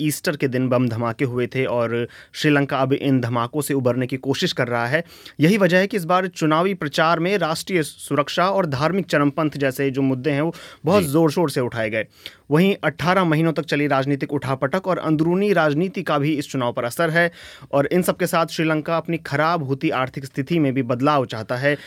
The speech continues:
Speaker 1: श्रीलंका चीन के कर्ज तले लगातार दबा है और इसीलिए वह आर्थिक सुधारों की तरफ भी आगे बढ़ना चाहता है।
Speaker 2: नवीन, इस चुनाव में कौन-कौन से मुख्य उम्मीदवार हैं, जैसे आप बताएं?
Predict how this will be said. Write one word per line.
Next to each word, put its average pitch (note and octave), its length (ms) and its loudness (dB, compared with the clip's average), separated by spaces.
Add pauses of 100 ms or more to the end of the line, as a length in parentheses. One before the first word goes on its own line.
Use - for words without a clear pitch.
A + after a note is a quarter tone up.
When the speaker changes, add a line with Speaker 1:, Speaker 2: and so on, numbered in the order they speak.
Speaker 1:
श्रीलंका D#3 500 2
चीन E3+ 260 0
के E3 120 2
कर्ज F3 340 0
तले D#3+ 200 0
लगातार D3+ 420 0
दबा D#3 280 2
है F#3 180 0 (300)
और C3+ 320 0 (440)
इसीलिए E3+ 340 2
वह D3 100 4
आर्थिक D3+ 340 0
सुधारों D#3+ 420 2
की - 100 -2
तरफ C3 200 0
भी C3 100 0
आगे A#2+ 200 0
बढ़ना A2 240 -6
चाहता G#2+ 280 -10
है। A2 200 -10
Speaker 2:
नवीन, A3 280 6
इस G#3 200 0
चुनाव G3 300 2
में G3+ 140 2
कौन-कौन F3 640 2 (160)
से C#3 200 2
मुख्य C3 280 2
उम्मीदवार G2+ 480 0
हैं, F2+ 180 -6
जैसे F2+ 240 -10
आप F2+ 180 -6
बताएं? F2 260 -6